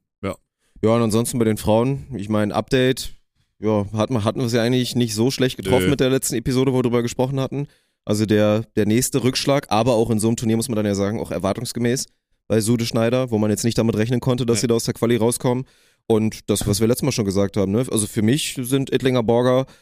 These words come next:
Speaker 2: von denen ich jetzt gerade auch nicht überzeugt bin im Teamkonstrukt, so, oder da jetzt nicht super
Speaker 1: Nee, aber die
Speaker 2: truste, aber die sind für mich die, sind für mich die zwei.
Speaker 1: Ja.
Speaker 2: Sind für mich die klare zwei und hätten für mich aktuell die größten Chancen,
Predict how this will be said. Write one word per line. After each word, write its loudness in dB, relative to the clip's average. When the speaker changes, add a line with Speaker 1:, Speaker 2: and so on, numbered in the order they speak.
Speaker 2:
von 0
denen 4
ich -2
jetzt 0
gerade 2
auch 4
nicht 2
überzeugt 0
bin 0
im 0
Teamkonstrukt, -4
so, 2
oder 2
da 4
jetzt 0
nicht 2
super 2
Speaker 1:
Nee, 2
aber 6
die -2
Speaker 2:
truste, 2
aber 4
die 2
sind 2
für 0
mich 0
die, 2
sind 0
für -4
mich -2
die -6
zwei. 0
Speaker 1:
Ja. 2
Speaker 2:
Sind 4
für 0
mich 2
die 0
klare 2
zwei 2
und 0
hätten 0
für -2
mich 0
aktuell 2
die 0
größten 0
Chancen, 0